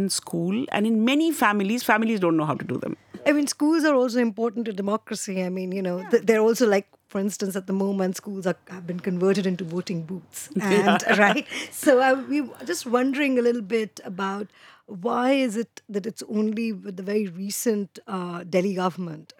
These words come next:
Speaker 2: when you saw actually government schools for the first time outperforming private schools on, in examination, that actually this education issue has become a political issue.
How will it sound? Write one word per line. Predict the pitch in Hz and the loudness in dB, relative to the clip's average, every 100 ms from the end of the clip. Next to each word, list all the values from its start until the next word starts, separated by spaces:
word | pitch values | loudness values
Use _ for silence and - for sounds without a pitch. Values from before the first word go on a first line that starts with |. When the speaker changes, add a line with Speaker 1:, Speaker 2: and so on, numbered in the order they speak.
| 196 185 | -12 -8
Speaker 2:
when | 175 180 | -8 -10
you | 170 | -10
saw | - 202 202 | -2 4 4
actually | 190 - 196 | 4 -2 -6
government | 185 170 180 | -4 -6 -8
schools | - - 180 175 | -12 -18 -18 -16
for | 185 | -16
the | 170 | -10
first | 180 175 | -10 -8
time | 185 175 - | -10 -12 -12
outperforming | 180 _ 180 - 185 180 160 160 _ _ | -16 _ -20 -16 -12 -12 -14 -18 _ _
private | - 175 170 | -8 -8 -6
schools | - - 175 170 | -12 -12 -14 -14
on, | 170 170 | -14 -14
in | 190 175 | -16 -18
examination, | 175 165 170 170 170 196 185 175 _ _ _ - | -18 -14 -12 -10 -10 -10 -10 -16 _ _ _ -2
that | 254 - _ | -2 -2 _
actually | 226 226 - 254 247 | 2 2 2 0 0
this | 214 - 208 | 0 -2 -6
education | 190 208 190 208 | -6 -4 -4 -4
issue | 180 - | -8 -10
has | 190 160 | -10 -10
become | 180 196 180 | -12 -8 -8
a | 170 | -8
political | 185 165 - - 170 | -8 -10 -12 -16 -16
issue. | 156 - - - | -16 -18 -18 -20